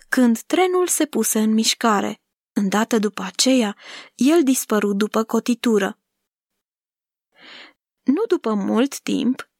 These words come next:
la poștă sosi o scrisoare pentru bunica. Luca, radind de bucurie, urca în mare grabă la deal. Cunoștea scrisul Anetei. Urcă treptele zgomotos ca să anunțe vestea cea bună.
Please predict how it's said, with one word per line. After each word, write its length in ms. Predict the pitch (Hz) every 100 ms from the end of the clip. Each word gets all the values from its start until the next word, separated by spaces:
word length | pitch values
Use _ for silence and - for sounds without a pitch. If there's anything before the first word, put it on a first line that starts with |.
| _
la 160 | 269 277
poștă 400 | - 440 - 311
sosi 380 | - 330 - 240
o 80 |
scrisoare 640 | 208 - 190 - 254 240 240
pentru 360 | 226 220 220
bunica. 640 | 208 220 233 214 - 190 - _ _ _ _ _ _ _
Luca, 540 | - 190 185 220 262 -
radind 560 | 220 208 202 302 240
de 160 | 175 -
bucurie, 640 | 202 214 - 277 269 247 247 - - -
urca 340 | 269 269 - 403 349
în 120 | 220
mare 280 | 202 247 226
grabă 420 | 196 175 190 202
la 160 | 240
deal. 420 | 226 262 247 208 _ _ _ _ _
Cunoștea 580 | - 254 247 - - 262
scrisul 560 | - - 226 220 196 196
Anetei. 640 | 208 226 220 196 196 - _ _ _ _ _ _ _ _ -
Urcă 400 | 254 - 311 240
treptele 540 | 214 214 - - 202
zgomotos 720 | 185 220 220 247 - 285 240
ca 160 | - 202
să 160 | -
anunțe 440 | 320 247 196 - 226
vestea 360 | 196 - -
cea 180 | - 214
bună. 420 | 226 240 220 -